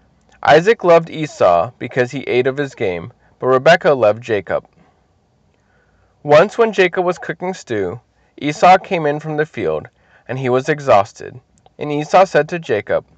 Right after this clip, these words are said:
"Let me eat some of that red stew, for I am exhausted." Therefore his name was called Edom. Jacob said, "Sell me your birthright now." Esau said,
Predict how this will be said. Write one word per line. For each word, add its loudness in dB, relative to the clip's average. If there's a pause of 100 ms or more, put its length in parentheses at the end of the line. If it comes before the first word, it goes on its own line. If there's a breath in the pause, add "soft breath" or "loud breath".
(560)
"Let 2
me -2
eat -8
some 2
of 0
that 4
red 0
stew, -6
for -4
I 6
am 0
exhausted." 0 (560)
Therefore 2
his 2
name -4
was -8
called 2
Edom. 0 (1200)
Jacob 2
said, 2 (200)
"Sell 2
me -2
your 2
birthright 2
now." -4 (640)
Esau 0
said, 2